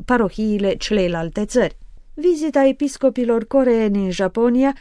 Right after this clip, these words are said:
încoronează ani de eforturi. Cei doi înalți prelați coreeni, însoțiți de episcopul local, japonezul Tetsuo Hiraga, au vizitat catedrala care a suferit daune în urma cutremurului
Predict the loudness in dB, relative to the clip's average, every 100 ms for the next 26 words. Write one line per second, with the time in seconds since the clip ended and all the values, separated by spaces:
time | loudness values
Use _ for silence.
0 | -12 -4 -2 0 0 0 2 0 0 0
1 | -2 0 -2 -2 -4 -6 -4 -4 -2 -4
2 | -4 -6 -8 -10 -20 -20 -4 0 2 2
3 | 2 2 2 0 -2 -6 -2 0 2 0
4 | -2 -4 -2 0 0 0 -4 -8 -4 -2
5 | 0 0 0 -2 -2 -2 0 -4 -4 -4
6 | -2 -2 -2 -4 0 2 2 -2 -12 -6
7 | -4 0 0 0 -2 -4 -2 -4 -4 -2
8 | -2 0 -2 -4 2 2 2 -4 -8 _
9 | -4 0 2 2 0 2 0 0 -2 0
10 | 0 2 2 0 -4 -4 -4 -8 -6 -2
11 | -2 -2 0 2 2 0 -4 -6 -6 -4
12 | -4 -4 -4 -6 -4 -2 -2 -2 -2 -4